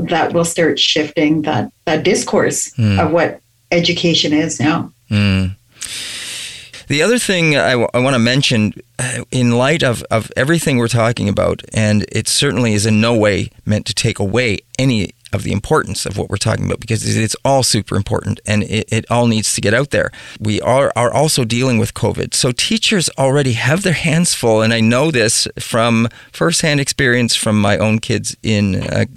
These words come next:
Speaker 2: uh, high school. There is so much that teachers are dealing with right now.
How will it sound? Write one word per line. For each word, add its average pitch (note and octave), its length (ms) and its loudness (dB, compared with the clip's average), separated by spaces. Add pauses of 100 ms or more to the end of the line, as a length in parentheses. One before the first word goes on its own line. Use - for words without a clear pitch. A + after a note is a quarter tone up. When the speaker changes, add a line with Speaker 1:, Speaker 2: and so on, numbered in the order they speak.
Speaker 2:
uh, G2 260 -2
high G#2+ 160 -2
school. G#2 380 -4 (240)
There A#2 200 0
is A#2+ 120 0
so D3+ 340 0
much F3 280 0
that A2 180 -4
teachers A2+ 440 -2
are F#2+ 60 -2
dealing A2+ 420 0
with F2+ 200 -2
right F#2+ 180 -2
now. F2+ 220 -2